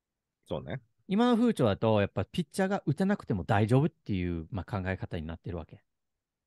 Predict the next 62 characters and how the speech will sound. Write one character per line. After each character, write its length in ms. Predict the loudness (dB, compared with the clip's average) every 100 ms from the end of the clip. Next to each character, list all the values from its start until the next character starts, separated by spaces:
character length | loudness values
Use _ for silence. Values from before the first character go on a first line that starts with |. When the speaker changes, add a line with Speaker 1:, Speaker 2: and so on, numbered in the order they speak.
| _ _
Speaker 1:
そ 160 | -6 -4
う 40 | -4
ね。 160 | -10 -4
変 120 | -4
わ 60 |
っ 40 | -2
て 100 | -6
る 80 | -6
ね、 120 | -6
そ 140 | -6
れ 60 | -6
は。 180 | -6 -10 _ _ _ _ _ _
Speaker 2:
で、 220 | -4 -4 -4 _ _ _ _ _
ピ 140 | -6 -6
ッ 40 | -6
チ 140 | -2
ャ 60 | 0
ー 40 |
の、 300 | 2 0 0 -4 _ _ _
そ 160 | -8 -6
の、 360 | -4 -4 -6
総 300 | -10 -2 0
合 180 | 0 -2
的、 380 | 0 -2 -2 -8 -10 _ _ _ _ _
合 240 | 6 6 6
計 240 | 4 4
の 260 | 4 2 0
打 160 | -2 0
率 240 | 0 -4
と 140 | -12 -6
か、 300 | -2 -2 -6 _ _ _ _ _ _ -8
ま 120 | -4
あ、 40 |
い 100 | -2
わ 140 | 0 0
ゆ 80 |
る 240 | 0 -2 -4
ス 180 | -12 -4
ラ 120 | -2
ッ 20 | -2
シ 160 | -4
ュ 20 |
ラ 120 | -4 -4
イ 40 |
ン 60 | -6
っ 20 |
て 100 | -12
い 40 |
う 20 |
ん 40 | -16
で 60 |
す 120 | -16 -12
か？ 160 | -12 -12 _ _ _ _ _
Speaker 1:
う 60 | -14
ん。 180 | -14 -18 _ _ _
Speaker 2:
打 160 | -6 -2
率 260 | -2 -6 -6
と、 300 | -6 -6 _ _
出 300 | -20 -18 -4
塁 180 | 0 0
率 280 | -2 -8 -12
と、 180 | -14